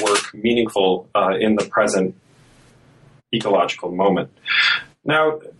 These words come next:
Chakrabarty's response is important and in certain ways accurate, and that he, well, of course it's accurate. It, it's, it's, <laughs> it's a brilliant, uh, response, but he argues that perhaps the human species as such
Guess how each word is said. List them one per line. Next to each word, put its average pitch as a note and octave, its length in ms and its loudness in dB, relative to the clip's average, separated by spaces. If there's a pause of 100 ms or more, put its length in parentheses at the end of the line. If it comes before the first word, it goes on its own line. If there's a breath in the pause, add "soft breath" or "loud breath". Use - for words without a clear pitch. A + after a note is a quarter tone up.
(220)
Chakrabarty's G#3 800 -2
response D3 720 0
is C3+ 320 0
important C3+ 760 -2
and C3 140 0
in B2 100 0
certain C#3 320 -2
ways G#2+ 320 0
accurate, G2 560 0
and A2+ 200 -2
that B2 260 2
he, C3 540 -2 (340 loud breath)
well, C3+ 140 2
of - 80 -8
course C3 240 -2
it's - 100 -6
accurate. E2+ 380 -2
It, - 180 0
it's, - 340 0
it's, - 360 0 (100)
<laughs> - 80 -2
it's - 160 0
a C2 100 0
brilliant, A2 440 0 (100)
uh, F2+ 300 2 (100)
response, G2 480 -2
but D3+ 140 0
he F#3 80 2
argues E3+ 340 0
that D3+ 200 2
perhaps D3+ 380 -2
the C3+ 80 -6
human C#3+ 240 0
species B2+ 720 0
as G#2+ 240 2
such G2 380 0